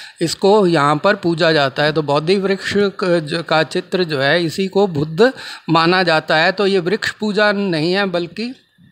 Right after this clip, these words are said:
जो है गौतम बुद्ध के प्रति उनकी श्रद्धा है। तो इसको जो है ध्यान मुद्रा में, क्योंकि इसके नीचे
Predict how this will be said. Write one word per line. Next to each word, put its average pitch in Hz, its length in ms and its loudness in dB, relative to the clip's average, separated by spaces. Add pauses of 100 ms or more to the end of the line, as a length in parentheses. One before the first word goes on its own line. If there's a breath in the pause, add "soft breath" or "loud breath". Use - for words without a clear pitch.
(400)
जो 165 180 2
है 180 200 4
गौतम 196 420 0
बुद्ध 190 220 -2
के 196 140 -2
प्रति 180 360 -4
उनकी 190 340 -2
श्रद्धा 151 400 -2
है। 127 220 0 (300 loud breath)
तो 202 140 6
इसको 233 500 2
जो 208 140 2
है 175 340 2
ध्यान 147 260 0
मुद्रा 196 420 0
में, 196 180 0
क्योंकि 196 280 -6
इसके 190 260 -6
नीचे 190 420 -2